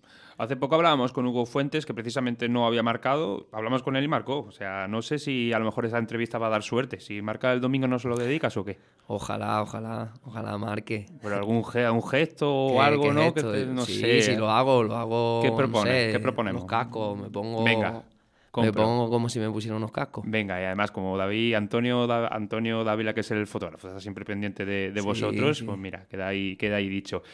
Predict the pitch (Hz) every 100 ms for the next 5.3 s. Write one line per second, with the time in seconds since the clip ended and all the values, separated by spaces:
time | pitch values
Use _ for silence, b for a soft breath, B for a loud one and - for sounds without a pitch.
0 | B B 110 110 107 117 135 95 101 113
1 | 110 117 113 104 101 120 101 - 113 131
2 | 147 156 120 117 104 104 101 - 98 107
3 | 135 107 101 101 104 104 104 98 98 92
4 | 110 143 - 101 98 98 95 95 110 101
5 | - 90 -